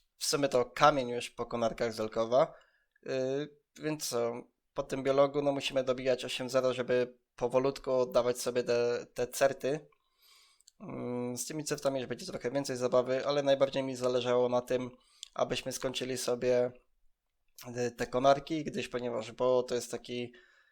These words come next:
już fajny tutaj bonus, dostajemy dziesięć od po na potwory ora-, oraz jedenaście szybkości ruchu. To nam mega pomoże w expieniu. No więc co?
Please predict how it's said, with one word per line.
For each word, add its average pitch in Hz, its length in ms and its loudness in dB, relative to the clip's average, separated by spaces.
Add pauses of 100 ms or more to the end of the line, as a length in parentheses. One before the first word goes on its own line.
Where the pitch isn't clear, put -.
(140)
już - 540 -6 (400)
fajny 131 460 4
tutaj 123 280 0
bonus, 123 520 -2
dostajemy 123 720 -2 (580)
dziesięć 131 400 -4
od 127 100 -4
po 127 140 -2
na 123 100 2
potwory 143 520 0
ora-, 127 240 0 (100)
oraz 131 280 4
jedenaście 127 420 -2
szybkości - 560 -6
ruchu. 165 380 -2 (540)
To 143 120 -2
nam 131 160 4
mega 131 220 4
pomoże 127 340 0
w - 60 -4
expieniu. 139 600 -2 (720)
No 123 260 -6
więc - 220 -8
co? 110 200 -4